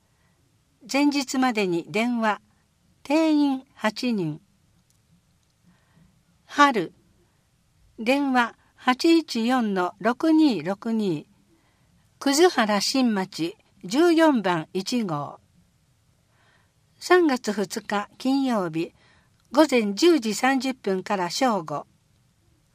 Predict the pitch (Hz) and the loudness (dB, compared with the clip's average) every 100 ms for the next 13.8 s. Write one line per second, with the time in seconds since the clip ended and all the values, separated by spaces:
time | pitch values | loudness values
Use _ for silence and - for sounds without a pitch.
0 | _ _ _ _ _ - 247 - 349 349 | _ _ _ _ _ 0 2 4 4 4
1 | - 302 285 262 - 240 226 190 170 - | 4 2 4 0 -2 -4 -2 -4 -8 -10
2 | 180 - _ _ _ _ _ _ _ _ | -12 -12 _ _ _ _ _ _ _ _
3 | _ _ _ - 277 277 254 202 202 - | _ _ _ 0 2 2 4 4 4 4
4 | 269 311 294 285 277 262 233 220 196 190 | 4 4 0 0 -4 -4 -4 -6 -2 -2
5 | 190 _ _ - 269 330 - 302 233 208 | -2 _ _ -4 0 0 0 -2 -2 -4
6 | 202 240 285 285 226 175 170 175 165 151 | -4 -2 -2 0 -2 -2 -6 -8 -10 -12
7 | - _ _ _ _ _ _ _ _ - | -14 _ _ _ _ _ _ _ _ 0
8 | 269 254 247 - 220 - 190 - - 196 | 0 0 -6 -4 -4 -4 -8 -8 -10 -10
9 | - 156 - _ _ _ _ _ _ _ | -8 -12 -12 _ _ _ _ _ _ _
10 | _ _ _ _ _ _ 320 339 269 233 | _ _ _ _ _ _ 0 2 2 -2
11 | 196 185 170 285 294 277 254 240 233 - | -2 -2 0 2 2 2 0 0 -2 -2
12 | 202 - - 262 285 269 226 180 160 165 | -4 -4 -6 -2 0 0 0 -2 -6 -8
13 | _ _ _ _ _ _ - | _ _ _ _ _ _ 2